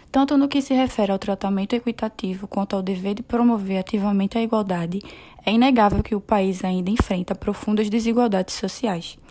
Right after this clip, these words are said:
Essas disparidades são constantemente reafirmadas por práticas políticas,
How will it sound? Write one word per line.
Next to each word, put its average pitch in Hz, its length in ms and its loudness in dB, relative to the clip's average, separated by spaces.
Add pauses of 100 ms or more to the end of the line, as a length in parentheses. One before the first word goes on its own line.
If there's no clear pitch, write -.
(440)
Essas 254 240 2
disparidades 220 680 0
são 190 140 -2
constantemente 202 720 -2
reafirmadas 196 680 2
por 196 180 -4
práticas 196 440 -2
políticas, 202 640 -2